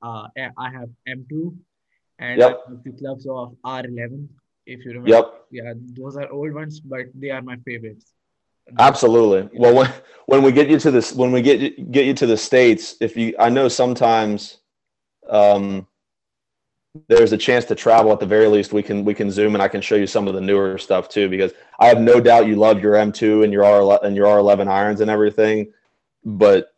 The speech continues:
Speaker 2: the, the new stuff is pretty fantastic. I've, the, the sim driver they came out, that we, quote unquote, that we came out with last year is my favorite, my favorite driver that I've ever hit. And I was Titleist through the bag, your age,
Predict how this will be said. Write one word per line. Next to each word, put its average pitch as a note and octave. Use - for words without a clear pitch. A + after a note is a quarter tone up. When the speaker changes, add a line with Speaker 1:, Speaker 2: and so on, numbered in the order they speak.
Speaker 2:
the, G#2
the G#2+
new A2
stuff G#2
is F#2
pretty G2
fantastic. F2+
I've, G2
the, A2
the G#2+
sim C3+
driver G#2+
they G2
came G#2+
out, -
that G#2
we, G2+
quote G2
unquote, F#2
that G#2
we G2+
came G#2+
out G2+
with F#2+
last F#2+
year F#2
is F2+
my F2+
favorite, F2+
my G2+
favorite G2
driver F#2
that F#2
I've F2+
ever F2
hit. F2
And A2+
I B2
was A2+
Titleist A#2
through G#2+
the F#2+
bag, F#2+
your A2+
age, G#2+